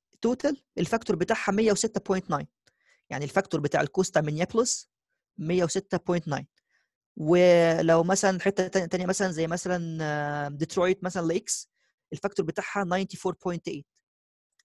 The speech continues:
فتبقى عبارة عن إيه؟ لو أنا مثلا عندي مشروع مثلا بعشرة مليون،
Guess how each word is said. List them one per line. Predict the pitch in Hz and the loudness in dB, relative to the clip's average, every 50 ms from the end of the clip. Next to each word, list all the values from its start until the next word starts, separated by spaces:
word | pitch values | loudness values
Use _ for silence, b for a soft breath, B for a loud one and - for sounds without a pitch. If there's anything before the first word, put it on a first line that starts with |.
| _ - | _ -10
فتبقى | 151 - 160 151 | -8 -4 -2 -2
عبارة | 147 151 170 170 | 0 2 2 2
عن | 156 156 | 2 0
إيه؟ | - 170 160 160 170 | -2 -4 -6 -6 -6
لو | - 160 156 165 | -4 0 0 0
أنا | 165 165 | 2 2
مثلا | 170 175 - 180 160 143 | 0 -2 -2 -2 -4 -4
عندي | 160 170 160 170 | -4 -4 -4 -6
مشروع | 156 151 - - 175 165 | -6 -6 -4 -4 -4 -2
مثلا | 165 170 - 185 190 202 202 - _ _ _ _ _ _ _ _ _ _ _ _ _ _ _ _ _ _ _ 349 | -2 -4 -4 -4 -6 -6 -8 -10 _ _ _ _ _ _ _ _ _ _ _ _ _ _ _ _ _ _ _ -8
بعشرة | - 143 135 147 165 - 165 156 | -4 -2 -2 -2 -2 -2 -6 -4
مليون، | 151 143 139 139 131 127 | -4 -4 -4 -6 -6 -8